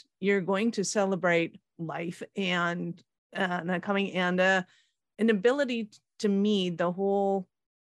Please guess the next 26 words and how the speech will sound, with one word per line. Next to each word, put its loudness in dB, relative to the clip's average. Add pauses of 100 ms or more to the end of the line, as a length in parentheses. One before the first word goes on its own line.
concept -2
of 2
Christianity -2
was 0
to -4
get 0
out 2
of -2 (580)
the 0
rules 4
and 2
the -2
regulations -2
and -6
the -4
status 0
quo 0
of -2 (100)
what -2
has -8
to -20
be -2
done, -2
and -4
more -2
into -4